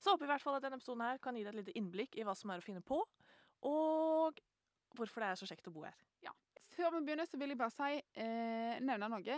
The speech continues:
Speaker 2: Det er rett og slett at felles for både Kristiansand og Grimstad er at dette campuset er bygd etter en amerikansk, eh, campusmodell. Det betyr at alle studier er samlet på en plass, og vi kan si at kantina er liksom kjernen i, på hele universitetet.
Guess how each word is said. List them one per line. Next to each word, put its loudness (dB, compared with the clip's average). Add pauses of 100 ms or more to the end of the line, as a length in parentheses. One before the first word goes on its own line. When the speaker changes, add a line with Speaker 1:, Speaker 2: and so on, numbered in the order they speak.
Speaker 2:
Det 0
er 0
rett -8
og -6
slett -6
at -6 (500)
felles -2
for 0
både -2
Kristiansand -6
og -2
Grimstad -2 (160)
er -2 (180)
at -10
dette -8
campuset -8
er -4
bygd -8
etter -8
en -8
amerikansk, -8 (160)
eh, -6
campusmodell. -8 (500)
Det 0
betyr -2 (120)
at -6
alle 0
studier -6
er -10
samlet -4
på -6
en -6
plass, -4 (140)
og 0
vi -12
kan -8
si -2
at -6
kantina -8
er -4
liksom -10
kjernen -6
i, -10
på -10
hele -8
universitetet. -8